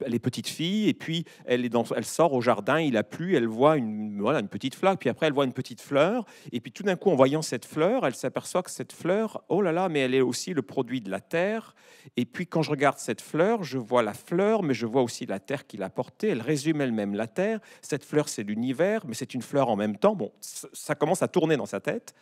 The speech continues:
si vous voulez. Et on a là, tout d'un coup, une espèce de moment of being sur l'unité des choses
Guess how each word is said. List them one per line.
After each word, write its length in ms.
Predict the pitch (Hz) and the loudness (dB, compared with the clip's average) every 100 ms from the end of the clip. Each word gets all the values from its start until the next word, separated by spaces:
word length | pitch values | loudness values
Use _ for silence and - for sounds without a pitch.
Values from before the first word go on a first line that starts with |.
| - - | -20 -20
si 160 | - 117 | -8 -2
vous 120 | 110 | 0
voulez. 260 | 110 151 - - - | 2 2 0 -8 4
Et 200 | 160 - | 6 6
on 160 | 147 139 | 4 4
a 100 | 175 | 4
là, 200 | 139 165 | 4 4
tout 120 | - | 2
d'un 140 | 131 110 | -2 -2
coup, 280 | - 175 - | -2 -6 -4
une 120 | 117 | -4
espèce 280 | 110 156 139 | -2 -2 0
de 80 | 117 | 4
moment 280 | 139 147 | 4 4
of 220 | 139 131 104 | 2 -2 -4
being 300 | 113 127 165 | -2 -2 -4
sur 300 | - 147 117 | -6 -2 2
l'unité 840 | 123 156 165 151 - 156 196 220 | 4 4 2 -2 -2 0 0 -4
des 320 | 135 107 95 120 | -14 -8 -2 0
choses 560 | - 113 143 180 104 | 0 0 0 -4 -8